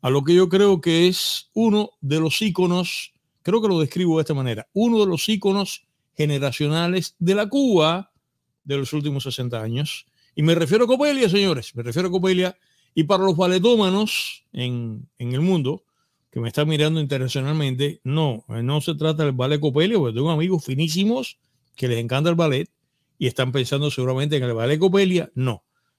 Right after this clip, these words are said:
El, este, el, esta heladería que se llama como el ballet homónimo,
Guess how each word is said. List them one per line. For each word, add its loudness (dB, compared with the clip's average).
El, -4
este, 0
el, -6
esta -2
heladería 2
que -6
se -8
llama 0
como -4
el -6
ballet -2
homónimo, -2